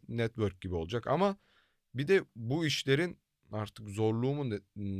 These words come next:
bunlara nasıl? Çünkü hani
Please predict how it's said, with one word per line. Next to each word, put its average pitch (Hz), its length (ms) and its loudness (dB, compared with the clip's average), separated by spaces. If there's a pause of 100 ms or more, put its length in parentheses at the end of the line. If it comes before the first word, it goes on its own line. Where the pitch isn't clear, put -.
(500)
bunlara 131 480 2
nasıl? 110 380 2 (1400)
Çünkü 143 500 -4 (240)
hani 101 300 -6